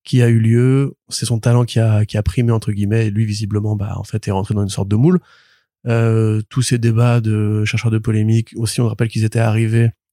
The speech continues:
à l'époque de l'invasion de l'Ukraine par Poutine et qu'effectivement,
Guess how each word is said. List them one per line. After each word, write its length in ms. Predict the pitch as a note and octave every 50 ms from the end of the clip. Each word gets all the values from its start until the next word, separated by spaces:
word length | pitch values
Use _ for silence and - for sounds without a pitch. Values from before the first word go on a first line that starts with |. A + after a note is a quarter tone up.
| _ -
à 100 | A2+ A2+
l'époque 300 | A2+ G#2+ - A#2+ A2+ A2
de 100 | A2 A2
l'invasion 340 | G#2 G#2 G#2+ G#2 G#2 A2
de 60 | A2 G#2
l'Ukraine 540 | G#2+ G#2+ - - A2+ G#2+ G#2+ G#2 G2+ G#2 G2+
par 140 | - A2 G#2+
Poutine 360 | - - G#2+ - - A2+ G#2+ G2+
et 40 | G2+
qu'effectivement, 640 | - - G2 F#2+ - G#2 - - G#2+ G#2 G#2+ G#2 G#2+